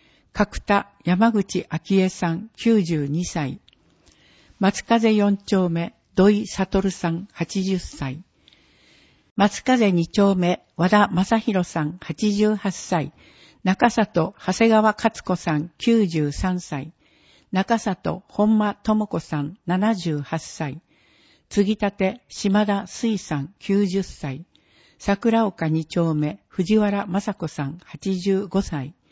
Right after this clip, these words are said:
上別丹入久夫さん、九十五歳。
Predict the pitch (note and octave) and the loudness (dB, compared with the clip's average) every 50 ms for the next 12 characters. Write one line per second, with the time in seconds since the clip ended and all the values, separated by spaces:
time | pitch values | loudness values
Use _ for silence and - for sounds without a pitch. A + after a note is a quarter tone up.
0 | _ _ _ _ _ _ _ _ _ F#3+ F#3+ G#3 G#3+ G#3+ G3+ F#3 D#3+ D#3 D3+ - | _ _ _ _ _ _ _ _ _ 4 4 6 6 4 2 0 -2 -2 -4 -6
1 | - - - _ _ _ _ _ - A#3+ A#3 A#3+ A#3 G#3+ F#3 F3 E3 D#3 D3 - | -10 -18 -20 _ _ _ _ _ -2 0 2 2 4 4 4 2 2 0 0 -4
2 | - - F#3 F3+ F3+ F3+ - - F3+ E3+ E3+ F#3 - _ - G#3+ G#3+ G3+ F#3 D3+ | -4 -2 0 0 0 -2 -4 -4 -6 -4 -6 -8 -12 _ 0 2 2 2 2 0
3 | D#3 D3 C#3 C#3 - - E3 - - D#3+ C#3 C3+ D3 | -2 -4 -6 -4 -4 -4 -4 -4 -6 -8 -8 -8 -12